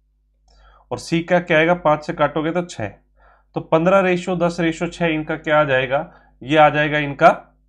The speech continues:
लाभ का रेशियो। टोटल लाभ कितना हो गया? पन्द्रह, दस, पच्चीस और छह, इकतीस, इकतीस टोटल लाभ हो गया। क्वेश्चन में दिया गया है, टोटल लाभ है पन्द्रह पॉइंट पांच लाख।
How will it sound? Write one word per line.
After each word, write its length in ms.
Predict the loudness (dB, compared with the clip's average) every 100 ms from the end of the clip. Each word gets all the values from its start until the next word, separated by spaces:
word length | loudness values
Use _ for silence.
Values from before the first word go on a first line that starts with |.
| _ _ _ _ _ _ _ -20
लाभ 420 | 0 8 8 8 2
का 80 |
रेशियो। 320 | -2 -4 -10 -16 _ _ _ _ _
टोटल 260 | 0 2 6
लाभ 220 | 6 6
कितना 260 | 0 0 2
हो 120 | 2
गया? 140 | 2
पन्द्रह, 380 | 0 0 2 2
दस, 240 | 2 -2 -4
पच्चीस 420 | -6 -6 -8 -4
और 100 | -6
छह, 200 | -4 -10 -10 _ _ _ _
इकतीस, 600 | -2 0 0 -4 -16 -16 _ _ _ _ _ -6
इकतीस 480 | -4 -4 -6 -10
टोटल 300 | -8 -10 -8
लाभ 140 | -8 -8
हो 120 | -12
गया। 120 | -20 -20 _ _ _ _
क्वेश्चन 340 | -2 0 -4 -6
में 160 | -2
दिया 200 | 2 2
गया 160 | 4 0
है, 60 |
टोटल 320 | 0 -4 -2 4
लाभ 240 | 4 4
है 100 | 0
पन्द्रह 260 | -4 -4 -4
पॉइंट 360 | -4 -6 -6
पांच 260 | -4 -4 -2
लाख। 380 | -2 -2 -6